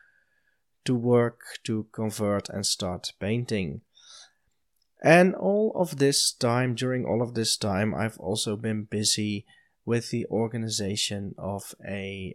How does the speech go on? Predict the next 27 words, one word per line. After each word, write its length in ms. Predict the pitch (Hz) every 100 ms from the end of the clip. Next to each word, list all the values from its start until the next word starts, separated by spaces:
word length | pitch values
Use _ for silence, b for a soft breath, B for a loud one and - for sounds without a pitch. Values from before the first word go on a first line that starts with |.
| -
a 140 | 80
fifth 420 | - - 185 - -
edition. 720 | 107 117 120 - 104 101 95 - b b b b b _ -
Uh, 220 | 107 98 -
I 60 |
was 160 | 143 160
going 200 | 147 139
to 80 | -
say 160 | 131
tournament, 440 | 113 117 113 113 110
it's 120 | 110
not 120 | 113
a 60 | 107
tournament, 480 | - 107 104 104 -
it's 220 | - -
a, 320 | 104 101 95
a 60 | 95
mini 320 | 113 156 156
campaign 640 | - 135 120 110 110 110 110
that 160 | 113
we 160 | 101 113
are 100 | 104
going 360 | - 104 101
to 120 | - 101
do 340 | - 101 101
on 240 | 78 101 107
the 160 | 101